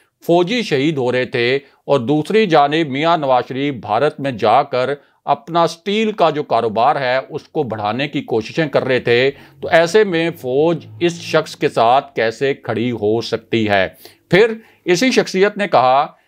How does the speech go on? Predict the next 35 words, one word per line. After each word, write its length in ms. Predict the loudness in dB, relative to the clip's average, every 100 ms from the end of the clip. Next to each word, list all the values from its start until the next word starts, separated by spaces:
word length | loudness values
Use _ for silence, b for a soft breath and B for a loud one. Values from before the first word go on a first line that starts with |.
| b
कि 80 | -4
जिस 300 | 2 0 0 0
तरह 220 | 2 2
का 300 | 2 2 2
मियाँ 320 | -2 -6 -4
नवाज 260 | -2 0 0
शरीफ 360 | -2 -4 -6 0
का 220 | 2 2 2
माइंडसेट 580 | -2 -6 -6 -4 -4 0
है 320 | 0 0 -4 b b
और 180 | -4 0
जिस 260 | 0 0 0
तरह 240 | 2 2
से 220 | 0 -6
मरियम 360 | -4 -6 -4 -2
नवाज 460 | 0 2 4 4 0 _
पाकिस्तान 540 | -4 -4 -6 -4 -4
की 140 | -6 -10 -10
फ़ौज 360 | -4 -2 -2 -4
के 160 | -4
मुतल्लिक 580 | -4 -2 -2 0 -2 -4
गुफ्तगू 480 | -12 -14 -8 -2 0
करती 300 | 0 0 0 0
हैं, 340 | 2 0 -4 b b
उनका 240 | -10 -2 0
तासुर 400 | 2 0 -2 -2
ये 120 | -2
था 240 | 0 0 2
कि 120 | -2
जिस 260 | -6 -8 -4
तरह 180 | -2 0
से 200 | 0 0
मरियम 320 | 0 0 0
नवाज 360 | 0 2 2 0
ने 180 | -6 -6